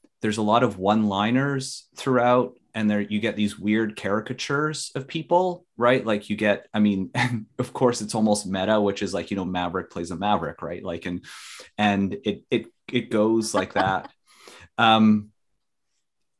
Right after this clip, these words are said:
this is jumping ahead, and it's, it's moving a bit beyond the question, but when you watch it a couple times,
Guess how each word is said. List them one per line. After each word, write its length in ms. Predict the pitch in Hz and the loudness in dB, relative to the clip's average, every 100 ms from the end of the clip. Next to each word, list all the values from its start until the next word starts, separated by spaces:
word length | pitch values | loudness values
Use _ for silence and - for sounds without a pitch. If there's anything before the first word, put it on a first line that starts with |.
| _ _ _ _ _ - | _ _ _ _ _ -6
this 320 | 127 170 175 | 2 4 4
is 120 | 202 | 2
jumping 340 | - 147 147 127 | 2 2 4 2
ahead, 340 | 104 110 113 | 2 0 2
and 140 | 110 107 | 2 0
it's, 200 | - - | -2 -10
it's 320 | 104 - - - | -10 -10 -10 -2
moving 340 | 117 120 117 | 0 2 2
a 40 | 95 | 2
bit 220 | 104 - | -2 -2
beyond 340 | 101 98 104 | 0 2 2
the 60 | 101 | 2
question, 480 | - 104 - 101 92 | 0 -2 0 -4 -2
but 240 | 92 - _ _ _ _ _ - | -2 -4 _ _ _ _ _ -2
when 140 | 120 | 0
you 100 | 120 | 2
watch 400 | 117 127 185 - | 4 6 6 2
it 80 | 196 | -4
a 60 | |
couple 260 | - 127 120 | -2 -4 -4
times, 760 | - 107 104 98 95 87 - | -2 0 2 0 -4 -8 -14